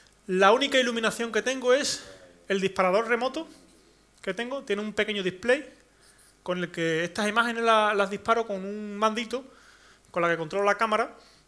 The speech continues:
que puedo moverme hasta, creo que sesenta metros de distancia.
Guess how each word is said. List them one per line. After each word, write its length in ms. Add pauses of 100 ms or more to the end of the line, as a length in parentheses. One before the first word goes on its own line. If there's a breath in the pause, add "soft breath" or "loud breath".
(180 loud breath)
que 100
puedo 180
moverme 300
hasta, 340
creo 160
que 60
sesenta 400
metros 400
de 80
distancia. 400